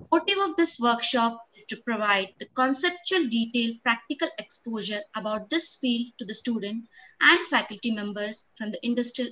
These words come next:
expert. Now, I request Professor Manoj Tyagi, H O D, C S C Department and in charge principal, Truba College of Science and Technology, to deliver the welcome address.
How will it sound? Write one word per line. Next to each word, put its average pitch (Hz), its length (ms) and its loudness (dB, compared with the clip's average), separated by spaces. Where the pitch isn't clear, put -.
expert. - 440 -12
Now, 196 420 -6
I 196 40 -4
request 302 560 0
Professor 208 400 -2
Manoj 226 520 0
Tyagi, 262 440 4
H 277 200 -2
O 330 100 8
D, 320 220 6
C 294 320 2
S 339 140 4
C 330 120 4
Department 214 720 -2
and 202 240 -4
in 240 200 2
charge 285 260 8
principal, 226 520 -2
Truba 320 360 6
College 220 300 2
of 226 100 0
Science 277 460 4
and 330 160 6
Technology, 208 720 -2
to 240 100 0
deliver 240 560 4
the 185 260 -4
welcome 214 380 0
address. - 560 -8